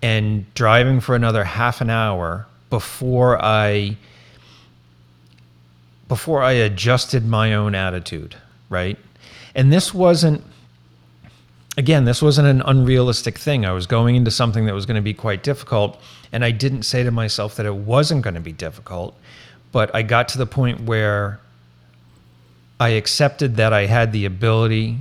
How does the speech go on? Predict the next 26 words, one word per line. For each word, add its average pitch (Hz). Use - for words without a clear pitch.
to 110
figure 113
out 101
a 101
solution 123
that 107
was 107
gonna 107
make 104
things 98
at 104
the 107
very 131
least 117
marginally 95
better. 82
And 98
that 117
helped -
me 110
when 107
I 101
walked 101
in, 92
albeit 104
late, 78